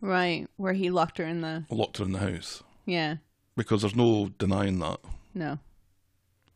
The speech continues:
Speaker 2: You can say that something was an accident. He didn't accidentally lock her in the house.
Speaker 1: Or, you know, when Tim says locking in the box is an accident, why didn't you say, "Yeah, well, then why did he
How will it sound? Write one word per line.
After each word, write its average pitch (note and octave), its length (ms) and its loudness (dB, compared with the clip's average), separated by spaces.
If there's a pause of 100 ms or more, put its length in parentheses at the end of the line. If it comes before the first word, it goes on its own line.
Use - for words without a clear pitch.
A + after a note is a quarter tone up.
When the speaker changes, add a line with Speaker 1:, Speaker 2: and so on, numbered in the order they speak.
(580)
Speaker 2:
You B2 120 -2
can A2 320 4
say F#2+ 220 0
that - 320 -6
something G2+ 320 -2
was G2 120 0
an G2+ 120 -2
accident. - 440 -4 (340)
He A#2+ 140 4
didn't A2 260 4
accidentally G2 600 -2
lock F#2+ 220 2
her - 80 0
in F#2+ 80 2
the G2 80 2
house. G#2+ 320 0 (280)
Speaker 1:
Or, D#4+ 400 10
you D#4+ 220 2
know, C4 160 4
when C4+ 160 2
Tim B3+ 220 2
says A#3+ 300 6
locking A3 360 8
in G3 80 6
the F#3+ 80 4
box G3 320 6
is F#3 100 0
an F#3 100 4
accident, F#3 500 2 (180)
why G3 240 4
didn't G3 260 2
you G3+ 60 2
say, G3 220 4
"Yeah, B3 320 10
well, A3 240 10
then A3+ 180 8
why A#3+ 220 10
did D4+ 160 6
he C#4+ 180 6